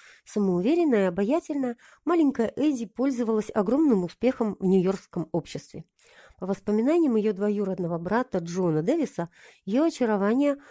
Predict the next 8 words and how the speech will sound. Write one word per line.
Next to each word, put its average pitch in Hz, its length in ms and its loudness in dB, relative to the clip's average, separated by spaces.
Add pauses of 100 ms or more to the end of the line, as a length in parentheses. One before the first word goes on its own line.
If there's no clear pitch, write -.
(200)
превосходило 254 760 2
даже 254 300 2
темный 247 440 0
шарм 202 420 -2
Жаклин, 185 600 0 (320)
ее 180 280 0
младшей 190 480 0
кузины. 143 520 -6